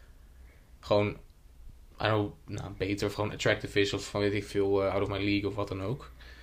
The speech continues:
Maar mo-, moet ik ook zeggen dat ik nooit echt heb van, ehm, "I can't pull you" of zo. Dat heb ik nooit. Maar het is alleen maar goed, want als je met confidence soort van iemand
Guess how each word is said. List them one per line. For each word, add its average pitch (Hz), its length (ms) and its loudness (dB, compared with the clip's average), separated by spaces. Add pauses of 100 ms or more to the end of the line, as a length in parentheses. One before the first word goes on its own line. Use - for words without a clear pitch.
(340)
Maar 113 120 8
mo-, 135 120 12
moet 147 160 12
ik 156 60 12
ook 156 80 12
zeggen 147 260 12
dat 135 100 10
ik 135 100 4
nooit 139 220 12
echt 127 120 6
heb 123 180 10
van, 113 340 6
ehm, 110 360 6 (760)
"I 107 60 4
can't 107 240 4
pull 104 200 2
you" 90 120 0
of 92 80 -8
zo. - 180 -8 (120)
Dat 101 100 -4
heb 104 100 -2
ik 98 60 -6
nooit. 95 460 -6 (1200)
Maar - 200 -4
het - 0 -
is - 0 -
alleen 120 160 8
maar 113 100 4
goed, 117 220 0
want 101 220 -2
als 104 160 0
je 110 60 -2
met 107 120 -2
confidence 110 380 2
soort 107 120 0
van 110 120 -6
iemand 104 460 -2